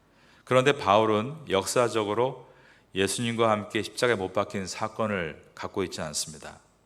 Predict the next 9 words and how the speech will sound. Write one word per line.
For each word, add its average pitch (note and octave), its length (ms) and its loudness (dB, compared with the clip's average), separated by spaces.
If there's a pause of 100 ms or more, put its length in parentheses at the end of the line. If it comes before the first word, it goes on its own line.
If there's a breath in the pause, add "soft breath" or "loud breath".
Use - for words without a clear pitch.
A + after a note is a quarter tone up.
(720 soft breath)
그런데 A#2+ 320 2
이것을 A2 560 2 (220)
경험적으로 A#2 1000 -2
깨닫게 B2+ 420 -2
해주신 G2 400 -6
분이 F#2+ 340 -8 (560 soft breath)
성령님이십니다. F2 1300 -8 (1080 soft breath)
구원은 A#2 520 4 (300)
칭의와 G#2 840 0